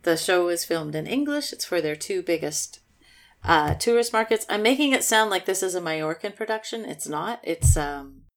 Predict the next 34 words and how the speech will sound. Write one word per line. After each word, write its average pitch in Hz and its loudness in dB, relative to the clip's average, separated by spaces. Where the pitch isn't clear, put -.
well, 156 2
we're - -6
gonna 151 -10
get 143 -4
to - 4
that 147 0
in 156 -8
a 151 -4
minute. 151 -4
There 240 8
are 240 6
characters 208 0
in 175 -2
the 165 -8
Majorca 151 -6
Files 143 -6
who 175 -2
are 160 2
Majorcan. 143 -10
It's 175 0
just 185 2
that 147 -2
the, 160 2
the 190 -2
two 226 2
main 214 2
characters 143 -8
are 143 -8
one 165 -2
German 226 0
detective, 196 -6
one 143 -10
British 139 -10
detective. - -18